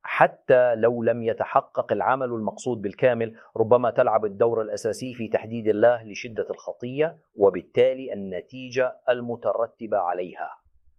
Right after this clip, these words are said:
والعلاج الذي أمر الله به كان في جوهره أداة تذكير، تذكير مرئي لكل بني إسرائيل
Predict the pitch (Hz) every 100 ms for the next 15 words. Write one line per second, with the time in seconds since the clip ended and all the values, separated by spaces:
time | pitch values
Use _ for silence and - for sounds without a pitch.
0 | _ _ _ 117 113 107 135 254 254 254
1 | 226 202 190 202 180 170 190 180 160 170
2 | 175 170 143 143 127 110 113 110 123 117
3 | 135 117 101 107 113 123 135 127 - 170
4 | - _ _ _ _ 104 - 117 104 98
5 | 95 160 196 226 - _ 285 320 277 185
6 | 147 143 120 - 107 90 82